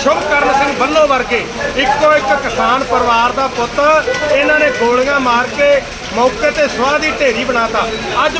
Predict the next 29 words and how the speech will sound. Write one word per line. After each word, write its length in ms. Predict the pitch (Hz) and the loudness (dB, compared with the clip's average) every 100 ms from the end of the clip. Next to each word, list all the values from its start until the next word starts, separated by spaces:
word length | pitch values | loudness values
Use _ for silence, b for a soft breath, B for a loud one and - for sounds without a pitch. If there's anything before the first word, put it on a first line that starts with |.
| 220 | 0
ਭਾਰਤ 360 | 262 226 262 - | 2 2 0 -2
ਸਰਕਾਰ 400 | 294 277 269 269 | -2 0 0 0
ਜਾਂ 140 | 294 | 0
ਹਰਿਆਣੇ 420 | 247 233 240 269 | 0 0 0 0
ਦੀ 140 | 285 277 | -2 -2
ਸਰਕਾਰ 480 | 240 240 240 240 214 - - - - | -2 0 0 0 0 -4 -8 -8 0
ਉਹਨਾਂ 280 | 277 320 349 320 | 2 4 4 2
ਅਫਸਰਾਂ 360 | 285 240 320 320 | 2 0 0 2
ਨੂੰ 100 | 262 - - 196 - 302 - | 0 -4 -6 -6 -2 -2 2
ਰਾਸ਼ਟਰਪਤੀ 720 | 254 302 302 - 302 302 302 | 2 2 0 -2 0 2 2
ਮੈਡਲ 420 | 262 240 254 302 | 2 0 2 0
ਦੇ 140 | 277 277 | 2 0
ਕੇ 140 | - | 0
ਨਵਾਜ਼ਣ 460 | 294 247 285 330 349 | 0 2 0 0 0
ਜਾ 160 | 294 254 | 0 0
ਰਹੀ 120 | 226 | -4
ਹੈ, 260 | - 269 277 - 277 | -6 -6 -6 -6 -4
ਕਿਸਾਨਾਂ 520 | 254 262 240 285 330 330 | -2 0 0 2 2 0
ਨੂੰ 120 | 349 | 0
ਇਨਸਾਫ 380 | 302 269 294 294 | -2 0 2 2
ਨਹੀਂ 140 | 359 | 2
ਦੇ 180 | 339 311 | 2 2
ਰਹੀ। 200 | 294 247 - - - 294 269 | 2 0 -4 -6 -4 -2 0
ਸ਼ਹੀਦ 420 | 226 226 302 320 | 0 0 0 2
ਹੋਏ 180 | 311 320 320 | 2 2 -2
ਕਿਸਾਨ 420 | - 247 262 294 | -2 0 0 0
ਦੇ 100 | 311 | 0
ਪਰਿਵਾਰ 420 | 302 294 285 302 | 0 0 2 0
ਨੂੰ 120 | 320 | 0